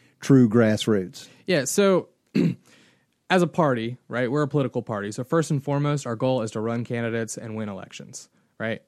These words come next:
Speaker 2: So that should be the first thing that every affiliate is working on is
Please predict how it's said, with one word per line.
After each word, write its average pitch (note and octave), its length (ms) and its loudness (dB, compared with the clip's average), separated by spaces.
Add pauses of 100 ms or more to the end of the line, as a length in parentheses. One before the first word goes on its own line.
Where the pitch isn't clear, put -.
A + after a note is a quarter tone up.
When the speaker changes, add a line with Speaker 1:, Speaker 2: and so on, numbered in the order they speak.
Speaker 2:
So A2+ 440 -4 (200)
that C3+ 320 -2
should D3 300 -2
be B2+ 180 0
the A2+ 100 -6
first - 360 -6
thing A#2+ 220 -4
that A2 120 -8
every A#2+ 320 -4
affiliate A2+ 460 -4
is G#2 140 -8
working G#2 340 -8
on G2 220 -8
is G2+ 280 -10